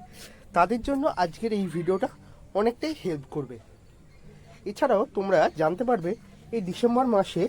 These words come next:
কোন কোন সবজিগুলো আমরা ছাদ বাগানের মধ্যে অনায়াসে করতে পারি। এটা যেমন গার্ডেনিং ওভারভিউ ভিডিও, তার পাশাপাশি একটা পুরোপুরি আপডেটেড ভিডিও পেয়ে গেলে, যেটার মধ্য দিয়ে আপনাদের শীতের গাছের পরিচর্যা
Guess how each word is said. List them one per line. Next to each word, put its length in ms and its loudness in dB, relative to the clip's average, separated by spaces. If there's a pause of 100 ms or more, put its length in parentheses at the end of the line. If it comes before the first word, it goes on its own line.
(120)
কোন 220 2
কোন 180 2
সবজিগুলো 500 0
আমরা 220 6
ছাদ 320 -4
বাগানের 280 0
মধ্যে 260 2 (540)
অনায়াসে 480 4
করতে 300 -4
পারি। 140 -8 (340)
এটা 180 0
যেমন 220 4
গার্ডেনিং 1300 0
ওভারভিউ 500 6
ভিডিও, 440 4 (560)
তার 160 6
পাশাপাশি 520 -2 (500)
একটা 240 2
পুরোপুরি 520 0
আপডেটেড 560 0 (120)
ভিডিও 300 -2
পেয়ে 240 0
গেলে, 280 -2 (640)
যেটার 260 2
মধ্য 260 2
দিয়ে 180 0 (100)
আপনাদের 380 -2
শীতের 380 -4
গাছের 460 2
পরিচর্যা 640 -4